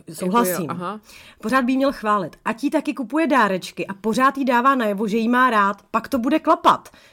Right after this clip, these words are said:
Speaker 2: Prozradil Zdeněk Godla, jak si ideálně předcházet svou partnerku. Takže děkujeme. Já jsem to teda hned posílala Pavlovi tenhle screenshot, jakože "Where is my dáreček?" Dones teda
Speaker 1: Mhm.
Speaker 2: kytičku, takže jako děkuju. Eh, ale já fakt nevím, jako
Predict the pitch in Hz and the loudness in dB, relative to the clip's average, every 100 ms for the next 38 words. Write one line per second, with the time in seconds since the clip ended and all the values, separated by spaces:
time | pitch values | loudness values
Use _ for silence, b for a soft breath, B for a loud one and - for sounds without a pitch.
0 | b 180 175 175 233 330 302 214 240 269 | b -6 -4 -4 -2 0 0 0 0 -2
1 | 190 185 185 190 185 - 202 160 190 285 | -4 -4 -4 -6 -6 -10 -10 -6 -4 -4
2 | 339 - 185 - 180 180 - 180 175 135 | -4 -6 -10 -10 -10 -10 -10 -12 -10 -14
3 | - 202 240 269 170 - b b b b | -8 -4 -4 -4 -8 -12 b b b b
4 | b - 175 208 190 185 151 147 123 165 | b -10 -8 -6 -8 -8 -8 -8 -10 -12
5 | - 202 220 175 202 202 196 185 196 196 | -8 -6 -6 -4 -4 -4 -6 -8 -8 -6
6 | 180 180 180 175 175 180 175 165 165 170 | -6 -6 -6 -6 -8 -8 -10 -10 -12 -12
7 | 170 170 160 170 165 175 180 180 175 139 | -10 -8 -8 -8 -8 -6 -6 -4 -4 -6
8 | 143 - 226 - _ b b b b 170 | -8 -8 -8 -10 _ b b b b -10
9 | 185 196 190 208 165 - 202 202 175 180 | -8 -8 -8 -10 -12 -14 -12 -10 -8 -8
10 | 175 180 151 - 180 208 262 b b b | -8 -10 -10 -8 -6 -6 -8 b b b
11 | b b - 190 185 190 190 190 196 196 | b b -12 -8 -6 -4 -6 -6 -6 -4
12 | 208 214 214 214 254 247 320 403 208 208 | -4 -2 -2 -2 -4 -2 -2 -4 -8 -6